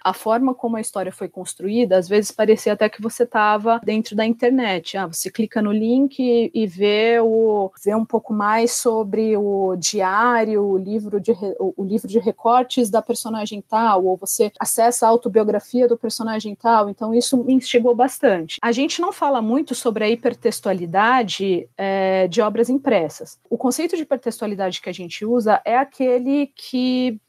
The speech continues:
se usa na internet, né? O hipertexto, aqueles nós, aqueles links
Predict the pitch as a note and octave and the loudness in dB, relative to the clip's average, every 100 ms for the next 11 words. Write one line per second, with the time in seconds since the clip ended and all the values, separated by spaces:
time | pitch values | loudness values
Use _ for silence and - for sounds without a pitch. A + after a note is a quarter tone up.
0 | - - C#4 C4+ C#4 C#4+ D4 D4 D#4+ D#4 | -10 -4 0 2 2 2 0 0 0 2
1 | A#3+ E3 - F#3 F#3+ G#3+ A3+ A#3+ - A#3 | 0 0 -6 -8 -2 -2 0 -2 0 -2
2 | F#3+ F#3+ - G#3+ G#3+ A3 G#3 G3+ G#3+ B3+ | -2 -6 -2 0 0 0 -2 2 4 4
3 | C4+ F3+ - G#3 G#3 G3 G3+ A#3+ D4 - | 2 -6 -4 -2 -2 -4 0 2 2 0
4 | D4 - | -4 -4